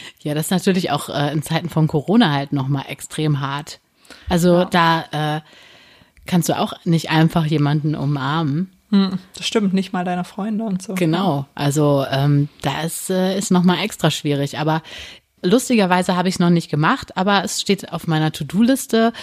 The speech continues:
Speaker 1: wollte ich aus diesem Grund auch mal zu einer Massage gehen.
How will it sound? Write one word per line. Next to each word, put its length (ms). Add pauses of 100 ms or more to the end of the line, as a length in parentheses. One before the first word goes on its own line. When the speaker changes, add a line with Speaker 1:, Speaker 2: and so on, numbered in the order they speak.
(240)
Speaker 1:
wollte 260
ich 120
aus 140
diesem 280
Grund 260
auch 100
mal 180
zu 120
einer 120
Massage 600
gehen. 320